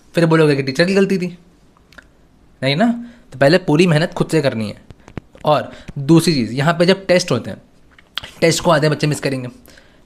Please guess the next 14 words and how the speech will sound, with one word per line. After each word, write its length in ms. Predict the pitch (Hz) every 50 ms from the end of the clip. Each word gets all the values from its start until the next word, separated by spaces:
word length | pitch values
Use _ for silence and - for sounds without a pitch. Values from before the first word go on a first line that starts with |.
| _ -
फिर 100 | - 160
बोलेंगे 260 | 160 165 160 165 160
हमारी 160 | 160 156 151
प्रोग्रेस 300 | 156 147 123 117 113 113
नहीं 100 | - 131
हो 60 | 127 120
रही, 140 | 117 117 - - - _ _ _ _ _ -
हमें 220 | - 156 147 156
क्वेश्चन 240 | 151 143 127 139 123
सॉल्व 160 | 131 131 127
करना 180 | 131 135 131 123
नहीं 120 | 127 127
आ 80 | 117 117
रहा। 140 | 113 113